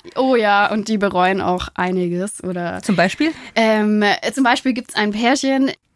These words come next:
Speaker 1: in einer Folge, Daniel und Maria heißen die, das ist unsere dritte Folge und, äh, die haben sich ein, ein schönes Haus, wollen sie bauen und die haben sich tatsächlich bei der Treppe über den Tisch ziehen lassen, weil die am Ende doppelt so teuer wurde, wie sie eigentlich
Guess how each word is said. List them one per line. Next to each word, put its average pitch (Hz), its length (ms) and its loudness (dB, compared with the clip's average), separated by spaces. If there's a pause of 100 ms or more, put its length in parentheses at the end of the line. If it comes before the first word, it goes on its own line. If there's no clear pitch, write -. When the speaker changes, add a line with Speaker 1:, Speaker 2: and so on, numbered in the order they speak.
Speaker 1:
in 220 80 0
einer 214 180 2
Folge, 247 540 2
Daniel 214 320 2
und 190 80 -4
Maria 254 360 4
heißen 247 300 -2
die, 214 100 -2
das 190 100 -6
ist - 40 -14
unsere 185 220 -8
dritte 262 260 -4
Folge 226 560 0
und, 202 260 -6
äh, 196 220 -4
die 196 160 -8
haben 202 100 -4
sich 202 280 -8
ein, 190 300 -4 (380)
ein 214 140 0
schönes 294 440 4
Haus, 285 260 2
wollen 240 180 2
sie 226 80 0
bauen 240 500 2
und 202 200 -4
die 202 140 -2
haben 233 120 -2
sich 214 160 -8
tatsächlich 214 540 -6
bei 190 120 -4
der 190 200 -2
Treppe - 320 -2
über 196 200 0
den 185 160 -4
Tisch - 360 -2 (100)
ziehen - 180 -8
lassen, 202 360 -4
weil 190 120 -4
die 190 200 -4
am - 120 -6
Ende 220 360 2 (540)
doppelt 254 280 0
so 247 80 -8
teuer 226 380 2
wurde, 208 340 -2
wie 208 80 -2
sie - 180 -6
eigentlich 202 320 -2